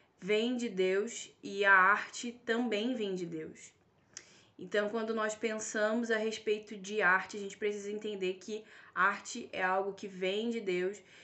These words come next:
e não é algo feito por mãos humanas e que vem meramente de um pensamento humano que foi criado, eh, na modernidade, na Idade Média. Não, a, a arte sempre esteve em movimento,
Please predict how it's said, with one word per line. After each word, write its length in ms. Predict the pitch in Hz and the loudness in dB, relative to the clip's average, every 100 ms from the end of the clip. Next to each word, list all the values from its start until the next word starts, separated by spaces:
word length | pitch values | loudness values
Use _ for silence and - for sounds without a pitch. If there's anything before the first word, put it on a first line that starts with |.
| - | -8
e 80 | - | -4
não 260 | 196 208 220 | 0 2 4
é 60 | |
algo 640 | 202 196 214 214 220 220 226 - _ | 4 4 4 2 0 -2 -6 -16 _
feito 640 | - - 214 220 233 220 - | -6 0 2 0 -6 -6 -2
por 160 | 233 214 | -2 0
mãos 320 | 202 214 208 | 0 -2 -2
humanas 840 | 202 190 190 208 233 254 254 - - _ _ _ _ _ _ - - 202 | -4 -2 -2 0 -2 -4 -6 -10 -14 _ _ _ _ _ _ -12 -10 -8
e 540 | 196 202 202 190 185 - | -4 -4 -2 -4 -4 -8
que 120 | 202 | -4
vem 420 | 190 202 214 - - _ _ _ _ _ - | -2 -2 -2 -6 -16 _ _ _ _ _ -4
meramente 640 | 190 220 233 214 220 220 | 4 6 6 4 -2 -2
de 60 | 214 | -2
um 80 | |
pensamento 680 | 208 208 208 196 190 202 202 | -2 -2 -2 -2 -2 -4 -6
humano 420 | 190 180 190 202 | -4 0 0 -2
que 120 | 196 196 | -6 -6
foi 160 | 196 | -6
criado, 580 | 190 214 175 175 190 190 - - - - | -4 0 2 2 0 -4 -8 -20 -20 -6
eh, 180 | 165 175 | 0 2
na 140 | 180 | 2
modernidade, 960 | 190 185 185 180 165 160 180 202 185 185 | 0 0 0 0 4 6 6 4 0 -2
na 260 | 175 165 | 0 0
Idade 300 | 165 170 170 | -2 -2 -2
Média. 400 | 160 165 180 185 | -2 -2 -2 -2
Não, 240 | 180 156 151 | -4 -4 -4
a, 160 | 151 - | -8 -8
a 80 | 165 175 | -2 -2
arte 300 | 190 - 202 | -2 -6 -8
sempre 480 | - 208 226 214 208 | -2 -2 -2 -6 -8
esteve 680 | - - 175 196 196 233 - - - _ | -10 -6 -2 -2 -2 -8 -12 -20 -20 _
em 180 | 190 214 | -4 0
movimento, 840 | 220 208 208 196 185 202 208 240 | 0 0 0 0 0 -2 -6 -8